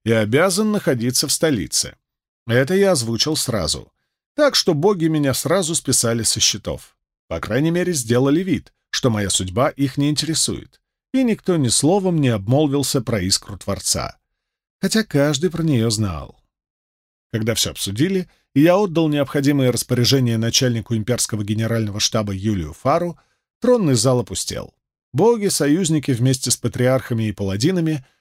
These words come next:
отправились в свои святилища демонстрировать чудеса и купаться в лучах энергии от многотысячной паствы,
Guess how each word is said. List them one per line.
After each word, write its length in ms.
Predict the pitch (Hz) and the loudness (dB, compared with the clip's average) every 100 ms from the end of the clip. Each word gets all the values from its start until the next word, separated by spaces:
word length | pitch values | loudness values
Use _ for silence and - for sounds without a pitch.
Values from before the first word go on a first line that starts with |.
| _ | _
отправились 760 | 131 147 - 220 226 196 185 - | -2 -2 0 0 2 2 0 -2
в 60 | - | 0
свои 280 | 131 123 | 0 2
святилища 800 | 113 - 98 180 190 156 - - - _ - | 0 -4 -2 -2 2 2 2 -2 -6 _ 0
демонстрировать 880 | 120 135 123 - 165 214 156 110 - | 2 4 2 0 0 0 0 -2 -2
чудеса 720 | - 101 87 - 196 220 196 _ _ _ | -4 -4 -2 0 2 0 -2 _ _ _
и 120 | 247 | -2
купаться 580 | 247 156 131 156 147 147 | 0 -2 2 0 2 0
в 80 | 113 | 2
лучах 420 | 117 - 120 104 | 0 2 0 -2
энергии 640 | 101 127 175 135 147 147 - _ | -2 2 2 2 0 0 -4 _
от 180 | 175 - | -4 -2
многотысячной 800 | 139 120 110 135 - - 117 | -2 0 0 -2 0 0 0
паствы, 560 | 101 104 95 - 78 | -2 -2 -2 -4 -10